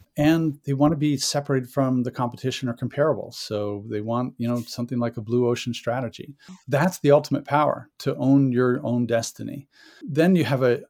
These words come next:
a united group of souls ignited in a common cause, and they'll get with love at the core at the end. A united group of souls is the culture that bonds together behind that common cause. But it's the people, which is why the people are more important than the cause,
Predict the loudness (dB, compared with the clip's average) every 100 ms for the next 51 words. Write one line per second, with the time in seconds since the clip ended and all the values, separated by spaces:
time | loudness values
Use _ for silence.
0 | _ -4 0 2 4 2 2 -4 -6 -2
1 | -2 -2 -6 -2 0 0 -4 -6 -6 -6
2 | -6 -6 -6 -6 -10 -16 -20 _ _ -14
3 | -10 -10 -8 -8 -8 -2 0 0 -4 -10
4 | -8 -8 -6 -8 -8 -8 -10 -12 _ -4
5 | 2 4 4 2 0 -4 0 2 0 -2
6 | -6 -6 0 0 0 -8 -8 -4 0 2
7 | 0 -2 -8 -4 -4 -2 -4 -6 -8 -6
8 | -2 0 -2 -2 -2 -2 -2 -6 -12 -8
9 | -6 -6 -8 -4 2 2 2 -6 -14 -16
10 | -20 _ 2 6 6 4 0 -2 2 2
11 | 2 -4 -6 -4 -4 -4 -2 2 4 2
12 | 0 -4 -4 0 0 2 0 0 -2 -2
13 | -4 -6 -6 -2 -2 -2 -6 -12